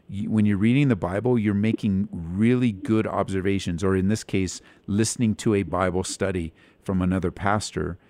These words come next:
And as you're listening to it, you're developing, you know, whether it's listening or observing, the key to Bible interpretation is the, asking the right questions. 'Cause if you ask the right questions, you'll get to the right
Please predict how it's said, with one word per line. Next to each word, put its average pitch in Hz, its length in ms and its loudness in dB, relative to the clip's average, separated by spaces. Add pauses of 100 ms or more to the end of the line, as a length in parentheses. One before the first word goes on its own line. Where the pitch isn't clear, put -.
(300)
And 101 240 0
as 101 220 0
you're 101 120 2
listening 113 500 0
to 90 220 -2
it, 90 140 -2 (360)
you're 101 280 2
developing, 107 800 0 (180)
you 110 100 0
know, 104 60 4
whether 110 280 6
it's - 160 -4
listening 170 760 0 (320)
or 117 200 6
observing, 98 880 2 (340)
the 104 140 2
key 156 340 0
to 139 160 0
Bible 117 460 2
interpretation 117 840 -2
is - 240 -6 (160)
the, 98 180 -2 (140)
asking 101 440 0
the 92 100 -2
right 90 260 -2
questions. 82 800 -10 (460)
'Cause 104 140 -2
if 113 140 -2
you 110 120 2
ask 135 260 0
the 147 80 2
right 120 240 4
questions, 101 540 -4
you'll 101 120 0
get 117 220 -2
to - 140 -4
the 101 100 -2
right 95 340 -2